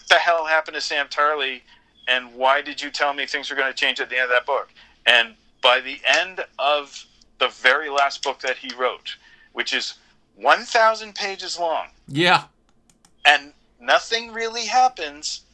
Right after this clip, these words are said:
Speaker 1: until the end when Jon Snow gets stabbed. I'll, I'll throw that out there. Spoiler warning after the,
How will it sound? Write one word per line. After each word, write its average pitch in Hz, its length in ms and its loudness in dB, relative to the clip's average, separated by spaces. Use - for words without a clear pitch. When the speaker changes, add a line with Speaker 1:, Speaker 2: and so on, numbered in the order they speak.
Speaker 1:
until 147 400 0
the 175 180 -10
end 151 440 -2
when 156 360 -2
Jon 131 220 4
Snow 208 220 -2
gets 117 180 -8
stabbed. 98 340 -6
I'll, 107 180 -2
I'll 107 120 0
throw 131 220 2
that 120 120 4
out 110 160 0
there. 69 160 -12
Spoiler 131 500 0
warning 120 320 0
after 120 220 2
the, 113 160 -12